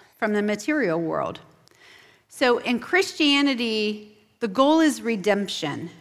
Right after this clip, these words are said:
Because our sins have separated us from a holy God, Jesus is the substitute that reconciles us to God. The concept, this concept doesn't exist at all in Eastern religions,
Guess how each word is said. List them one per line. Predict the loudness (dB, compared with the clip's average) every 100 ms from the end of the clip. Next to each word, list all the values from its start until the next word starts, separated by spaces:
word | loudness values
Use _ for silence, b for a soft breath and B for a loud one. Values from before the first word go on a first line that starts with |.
| _
Because | -4 2 4 4
our | 2 0
sins | -4 -2 0 2 0 -4
have | -6 -4
separated | -4 -4 -4 -2 -2
us | -2 -4
from | -2 -2 -2 -6 -10 -12
a |
holy | -4 0 2 2
God, | 2 0 -2 -4 B B B B B
Jesus | 0 4 4 2 -2
is | -2 -6
the | -6 -6
substitute | -6 -10 -2 0 0 -6 -10 -6 -4 -4 -4 -10 B B B B
that | 4 4 4
reconciles | 2 2 2 -2 0 0 2 0 -2
us | -4 -4
to | -6 -4 -2
God. | -2 -2 -6 -12 -20 b b _
The | -4
concept, | 2 4 4 4 2 0 -2 -8
this | 2 2 4
concept | -2 0 -2 0
doesn't | -2 -2
exist | -4 -4 -4 -4 -2
at |
all | 0 2 0
in | -2
Eastern | -4 -4 -6 -6
religions, | -4 -6 -8 -6 -6 -4 -6 -8 -10 -16